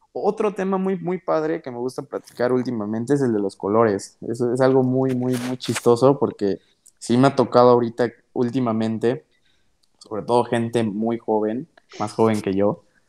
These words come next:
de dieciocho para abajo, que se ponen a pelear por los colores, ya sea de Ferrari o Lamborghini, pero sobre todo de Ferrari yo te puedo decir que se me hace algo poquito tonto, sin ofender a nadie,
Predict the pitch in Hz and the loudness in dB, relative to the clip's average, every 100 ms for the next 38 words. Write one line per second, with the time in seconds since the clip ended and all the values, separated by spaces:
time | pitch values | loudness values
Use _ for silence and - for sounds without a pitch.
0 | _ _ _ - 90 90 90 92 92 95 | _ _ _ -4 -2 0 -2 -4 -4 0
1 | 101 104 104 - 104 101 98 98 107 98 | 4 4 4 2 2 2 0 -2 -4 -6
2 | 98 104 107 - 120 - _ _ - 110 | -6 0 2 4 2 0 _ _ -4 0
3 | 107 139 170 120 107 107 123 151 135 - | 4 6 6 4 4 4 6 4 4 2
4 | - 101 120 117 - 113 120 131 117 - | 0 4 4 4 2 0 2 4 4 2
5 | 107 110 113 123 113 101 95 98 101 107 | 0 4 4 2 -2 -4 -8 -10 -14 -18
6 | 131 _ _ _ _ _ - 123 123 131 | -20 _ _ _ _ _ 0 2 4 4
7 | 127 127 170 165 - 117 123 139 143 143 | 2 2 2 2 0 -2 -2 0 -2 -4
8 | 139 147 135 110 123 127 - 135 101 - | -4 -2 -2 -2 -6 -6 -4 -4 -4 -10
9 | - 117 120 120 127 127 127 127 123 _ | -10 -6 -4 -2 0 2 2 0 -4 _
10 | _ _ _ 123 - 123 - 131 127 113 | _ _ _ -10 -6 -10 2 6 6 6
11 | - - - - 113 117 139 127 104 98 | 0 -14 -8 2 4 4 0 0 -2 -6
12 | 98 101 113 110 107 110 135 | -6 -4 -2 -2 -2 -2 -4